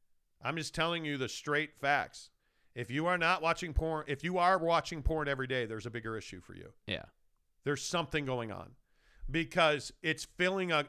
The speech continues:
Speaker 1: a gap of some kind. It, it, it just is.
Speaker 2: Yep.
Speaker 1: I think, I don't know, does watching porn make you more likely to cheat on your wife?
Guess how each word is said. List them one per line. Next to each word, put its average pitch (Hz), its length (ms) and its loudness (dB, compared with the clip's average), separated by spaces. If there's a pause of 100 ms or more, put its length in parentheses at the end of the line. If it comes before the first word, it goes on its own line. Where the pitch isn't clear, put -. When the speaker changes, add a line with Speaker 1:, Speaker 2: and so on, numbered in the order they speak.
Speaker 1:
a 139 140 2
gap 139 340 4
of 120 160 -2
some 113 240 -6
kind. 95 300 -8 (1500)
It, 147 260 2
it, 147 200 0 (220)
it 127 160 -2
just - 280 -4
is. 143 360 -8 (100)
Speaker 2:
Yep. 92 200 -6 (1400)
Speaker 1:
I 156 260 6
think, 180 500 -4
I 165 140 4
don't 220 160 -2
know, 135 340 0
does 135 180 -4
watching 143 380 0
porn 160 280 0
make 143 200 -2
you 151 80 -2
more 135 300 -2
likely 135 400 -2
to 160 120 -12
cheat 180 240 -8
on 180 140 -6
your 180 120 -6
wife? 180 400 -8